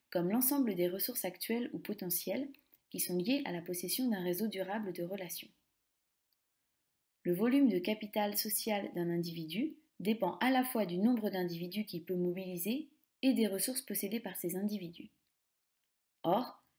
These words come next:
les membres du réseau dépendent étroitement du milieu social de l'individu. Ainsi, les études sur la bourgeoisie montrent que ce milieu social organise et entretient son réseau à travers l'organisation d'événements mondains, d'associations, et cetera.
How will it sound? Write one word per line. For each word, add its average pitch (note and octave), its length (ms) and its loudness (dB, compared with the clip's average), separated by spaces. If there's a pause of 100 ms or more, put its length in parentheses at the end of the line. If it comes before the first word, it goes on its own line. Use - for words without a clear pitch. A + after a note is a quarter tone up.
les F3 100 2
membres G3+ 280 2
du E3+ 120 0
réseau G#3 480 2
dépendent G#3 380 2
étroitement G#3+ 440 0
du G3+ 120 0
milieu G3+ 320 2
social G3 400 0
de E3+ 80 -4
l'individu. D#3+ 600 -4 (840)
Ainsi, A#3+ 520 2 (180)
les F#3 160 0
études A#3 240 -2
sur F3+ 140 0
la E3+ 120 2
bourgeoisie F3+ 640 0 (100)
montrent A3 300 0
que G3 100 -2
ce F#3+ 140 -2
milieu G#3 280 2
social A3 500 -2 (340)
organise A3 560 6
et F3+ 120 2
entretient G#3 420 -2
son F#3 160 -2
réseau E3+ 380 -4 (380)
à F3+ 100 0
travers G3 320 2
l'organisation F3+ 600 2
d'événements F3 400 2
mondains, E3+ 460 0
d'associations, F3 680 -8
et F#3 140 -6
cetera. - 260 -10